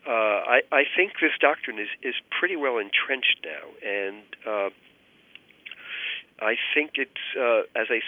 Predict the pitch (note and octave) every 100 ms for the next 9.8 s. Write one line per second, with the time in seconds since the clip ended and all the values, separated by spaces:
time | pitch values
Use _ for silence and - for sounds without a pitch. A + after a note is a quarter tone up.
0 | D3+ A#2 - G#2 - C3 - C3+ - -
1 | B2+ - - A#2 A2+ A2 - A2+ G#2+ G#2+
2 | - - A#2 G#2+ G2+ A#2 A2+ G2+ D2+ D2+
3 | - F#2 F#2+ - B2 - - C3+ B2 -
4 | G#2+ - A2 A#2 - B2 - A2+ G2 F#2+
5 | G2 - F#2+ G2 F2 - - - - -
6 | - - F#2+ F2+ F2 - - A#2+ A2+ F2+
7 | - _ - - - A2 - F#2 - F2+
8 | D#2+ - G#2 F#2+ - A#2+ A#2 - G#2 F#2
9 | - - - - _ G#2 A2 A2